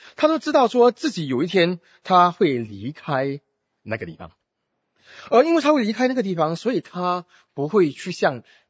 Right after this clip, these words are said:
当地人一样去做一些当地人会做的事情。比如，今天刚好走过一个家私店，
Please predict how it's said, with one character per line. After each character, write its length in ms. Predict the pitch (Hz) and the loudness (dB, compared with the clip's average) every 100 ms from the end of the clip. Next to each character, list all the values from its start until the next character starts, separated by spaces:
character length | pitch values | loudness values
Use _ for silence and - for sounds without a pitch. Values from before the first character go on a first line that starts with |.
| - | -4
当 200 | 269 285 | -2 0
地 180 | 277 175 | -2 -2
人 160 | 123 | -2
一 20 | 135 | -2
样 200 | 247 123 | -2 -4
去 120 | 208 | -4
做 100 | 208 | -2
一 40 | |
些 60 | 190 | 0
当 200 | 240 233 | 0 0
地 80 | 208 | 0
人 140 | 160 | 0
会 100 | 180 | -2
做 160 | 254 196 | -2 -2
的 80 | |
事 200 | 135 - | -4 -8
情。 280 | 160 127 175 - - | -10 -10 -12 -14 -2
比 80 | 175 | 4
如， 240 | 302 269 _ _ _ _ | 4 4 _ _ _ _
今 120 | 170 | -8
天 120 | 156 | -2
刚 140 | 156 147 | 0 0
好 140 | 131 | -4
走 180 | - 104 | -8 -8
过 180 | 139 131 | -4 -4
一 40 | |
个 120 | 135 | -4
家 180 | - 131 | -4 -4
私 140 | 143 127 | -4 -8
店， 220 | 123 | -8